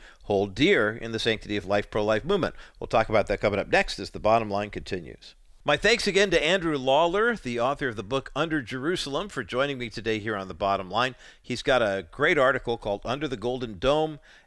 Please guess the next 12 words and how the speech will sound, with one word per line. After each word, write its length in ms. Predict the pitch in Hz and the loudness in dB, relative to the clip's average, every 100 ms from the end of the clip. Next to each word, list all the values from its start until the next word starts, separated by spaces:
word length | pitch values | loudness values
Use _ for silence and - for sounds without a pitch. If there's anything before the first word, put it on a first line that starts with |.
| - | -10
It's 200 | 104 - | -8 -6
about 320 | 92 110 110 | 0 0 0
the 60 | |
Temple 320 | - 147 139 113 | -4 -4 -2 -2
Mount 480 | 117 143 151 - - | 0 0 -2 -10 -6
and, 260 | 104 95 | -6 -4
uh, 140 | 101 90 | -4 -4
the 100 | 92 | -6
three 280 | - 131 123 | -4 -4 0
Abrahamic, 760 | 131 139 127 131 131 127 - - | -2 2 0 2 0 -2 -6 -12
uh, 320 | 104 101 95 92 - _ | -4 -4 -4 -10 -16 _
religions, 680 | 110 110 120 117 131 127 - | -10 -4 -4 -4 -10 -10 -16